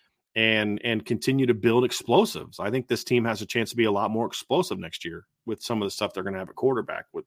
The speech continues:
the run throw things and just a more dynamic skill set of players. I mean, I love Audric Estime, but some of the runs he had that went for thirty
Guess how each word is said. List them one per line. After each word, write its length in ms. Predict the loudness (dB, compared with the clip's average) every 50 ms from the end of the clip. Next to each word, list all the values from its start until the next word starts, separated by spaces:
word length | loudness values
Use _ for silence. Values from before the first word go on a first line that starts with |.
| _ _ -10
the 80 | -6 -4
run 200 | -2 -2 -2 -2
throw 280 | -4 -4 -2 -2 -2
things 480 | -2 -2 -4 -2 -2 -4 -6 -6 -8 -10
and 120 | -12 -14 -14 _ -20 -20 -20 -20 _ -12
just 140 | -2 2 4
a 40 |
more 200 | 6 6 6 6
dynamic 640 | 4 6 6 8 8 8 6 4 4 4 2 0 -2
skill 320 | -4 0 2 4 4 4 4
set 160 | 2 2 2
of 80 | 2
players. 600 | 0 0 0 4 4 4 4 4 2 -2 -6 -10 -14 _ -8
I 40 | -6
mean, 80 | -4
I 40 | 0
love 240 | 2 4 4 6 6
Audric 340 | 6 6 4 2 0 0 0
Estime, 520 | 0 0 0 -2 0 2 2 2 2 0 -4 _ _ _ -20 -20 _ _ _ _
but 160 | -4 -4 -2 0
some 200 | 2 2 4 4
of 40 |
the 60 | 4 4
runs 240 | 4 4 2 2
he 100 | 0 0
had 180 | 2 2 4 4
that 60 | 2
went 160 | 2 0 0
for 100 | -4 -6
thirty 520 | -2 2 4 4 4 4 2 0 -4 -6